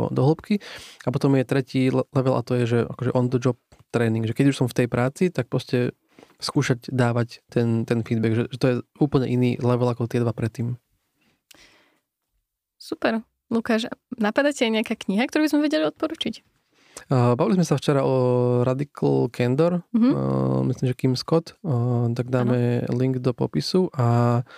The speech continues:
Speaker 1: luskal som knižnicu, že vlastne čo ešte tam všetko o feedbacku je, ale mám pocit, že to je taká akože integrálna téma akejkoľvek knihy, už nie len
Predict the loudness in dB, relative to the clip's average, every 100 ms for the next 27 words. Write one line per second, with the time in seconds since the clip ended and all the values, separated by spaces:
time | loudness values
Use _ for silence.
0 | -20 -20 -20 _ -14 -2 0 2 0 0
1 | -2 0 2 2 2 0 0 -2 -2 -4
2 | 0 -2 0 0 0 -4 -2 0 0 -2
3 | -2 -2 -2 -4 -4 -2 -2 0 0 0
4 | 0 0 0 0 -2 -2 -2 0 2 0
5 | -2 -2 -2 -2 -2 -2 0 0 0 0
6 | 0 0 -2 0 0 -2 -2 -4 -2 2
7 | 2 2 -2 -4 -4 0 2 4 2 -2